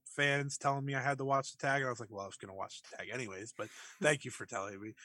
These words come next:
Speaker 1: But they're like, "No, you have to." I was like, "All right, all right, I'll watch it."
Speaker 2: Yeah.
Speaker 1: Watched it. It was fantastic.
Speaker 2: Yeah.
Speaker 1: It, uh, it got, it, I, I made it the focus of my Fightful article of the week. I made it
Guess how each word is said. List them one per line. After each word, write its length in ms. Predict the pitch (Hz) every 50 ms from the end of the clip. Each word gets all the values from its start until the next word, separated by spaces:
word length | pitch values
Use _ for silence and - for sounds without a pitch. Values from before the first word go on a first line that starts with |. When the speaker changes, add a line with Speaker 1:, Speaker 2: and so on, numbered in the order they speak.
| - _ -
Speaker 1:
But 100 | 135 -
they're 160 | 156 147 139
like, 160 | 131 117 107 123
"No, 260 | 127 135 117 98 95
you 160 | 101 104 98 -
have 380 | - - 156 139 113 113 - -
to." 100 | - 110
I 40 | 101
was 140 | 104 - -
like, 100 | 127 127 -
"All 120 | 185 220
right, 280 | 269 302 339 320 - - _ -
all 160 | - 180 214
right, 160 | 247 277 247 208
I'll 120 | 160 160
watch 300 | 185 202 208 196 - -
it." 60 | - - _ _ _ _ _ -
Speaker 2:
Yeah. 100 | 110 117
Speaker 1:
Watched 260 | 127 123 113 - -
it. 140 | 104 101 - _ -
It 60 | - 104
was 120 | 98 -
fantastic. 580 | - 98 - - - 67 71 - - - - - _ _ _ _ _
Speaker 2:
Yeah. 200 | - 123 120 110 -
Speaker 1:
It, 140 | - 113 113
uh, 320 | 113 110 107 101 98 95 95 - - - _ _ _ _ _ -
it 160 | 127 131 -
got, 260 | 165 156 151 143 143 - _ _ _ _ _ _ -
it, 160 | 131 127 120 - _ -
I, 160 | 120 120 123 -
I 140 | - 123 131
made 240 | 127 131 135 135 135
it 100 | 131 -
the 120 | - 104
focus 800 | - - - - 143 151 143 143 - 147 147 139 - - - - _ -
of 320 | 123 123 123 120 110 110 117
my 540 | 120 120 120 120 120 120 120 117 117 113 104 - - -
Fightful 640 | 131 139 131 - - - 143 139 139 139 135 139 139 - - - - - _ _ -
article 480 | 123 127 139 143 143 139 - 139 139
of 140 | 139 127 120
the 80 | 135 127
week. 480 | 131 135 135 135 127 - - - - - - -
I 300 | 107 107 110 113 113 113
made 460 | 113 110 113 113 113 113 113 110 113
it 320 | 113 113 110 107 104 -